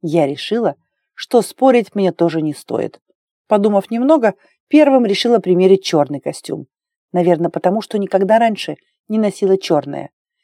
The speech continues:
Девушки и женщины вообще надевают этот цвет только в случае, если кто-то умер. В обычной же жизни девушки отдают предпочтение пастельным тонам, а замужние дамы – ярким и сочным.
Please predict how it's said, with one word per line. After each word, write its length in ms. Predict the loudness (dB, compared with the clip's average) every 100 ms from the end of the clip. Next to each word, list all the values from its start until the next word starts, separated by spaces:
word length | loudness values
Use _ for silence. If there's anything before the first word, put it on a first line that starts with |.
| _ _
Девушки 640 | -4 0 0 -2 -12 -18
и 180 | -8 -6
женщины 580 | 0 0 0 -4 -8 -8 _ _ _
вообще 380 | -2 -2 2 2
надевают 600 | 4 2 4 4 4 2
этот 320 | -2 -4 -4
цвет 240 | 0 0 0
только 240 | -4 -6
в 60 | -8
случае, 500 | -4 -4 0 -2 -2 _ _
если 260 | -4 -2 -4
кто-то 380 | 0 0 2 2
умер. 360 | 2 2 0 -6 _ _ _ _
В 120 | -4
обычной 480 | 2 2 2 -2 -4
же 140 | -2
жизни 460 | 0 0 0 -4 -6 _ _ _
девушки 380 | 2 2 2 0
отдают 340 | 4 4 2
предпочтение 720 | -2 _ -4 -4 -4 0 0
пастельным 560 | 0 -4 0 0 0 -4
тонам, 380 | -4 -4 -8 -16 _ _ _ _
а 120 | -2
замужние 500 | 0 -2 -2 -4 -2
дамы – 400 | 4 4 4 -2 _ _
ярким 520 | -4 2 2 0 -4
и 160 | -4 -8
сочным. 560 | -4 -2 -2 -10 -18